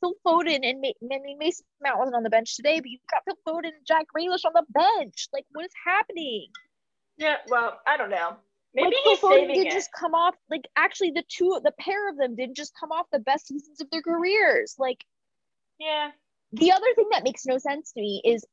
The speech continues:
Speaker 1: why the hell is Marcus Rashford not played? Like,
Speaker 2: Oh, that makes no sense to me. I don't
Speaker 1: Like,
Speaker 2: understand that.
Speaker 1: or Garrett Southgate. You have, I have questions. I have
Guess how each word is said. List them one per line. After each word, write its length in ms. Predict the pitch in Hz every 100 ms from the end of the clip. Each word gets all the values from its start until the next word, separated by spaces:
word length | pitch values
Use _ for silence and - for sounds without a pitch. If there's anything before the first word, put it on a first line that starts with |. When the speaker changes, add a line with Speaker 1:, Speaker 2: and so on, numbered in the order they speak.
| _
Speaker 1:
why 420 | - 214 220 294 359
the 120 | 440
hell 180 | 381 359
is 80 |
Marcus 260 | 269 269 247
Rashford 460 | 208 202 - - -
not 200 | - _
played? 180 | - - _ _ _ _ _ _
Like, 200 | 247 226 - _ _
Speaker 2:
Oh, 200 | 214 180
that 220 | 294 285 330
makes 140 | 339
no 140 | 269 220
sense 260 | 220 196 -
to 120 | 202
me. 280 | - 233 _ _ _ _
I 100 | 226
don't 80 | 214
Speaker 1:
Like, 160 | 285 226
Speaker 2:
understand 480 | 170 - - - -
that. 180 | - - _ _ - _
Speaker 1:
or 100 | 285
Garrett 340 | 226 320 330 -
Southgate. 480 | 262 269 - 190 - _
You 200 | - 262
have, 160 | 330 320 294
I 120 | 262
have 140 | 277 262
questions. 600 | 294 269 - 240 196 180 _ _ _ _ _ _ _ _ _
I 80 | 262
have 120 | 247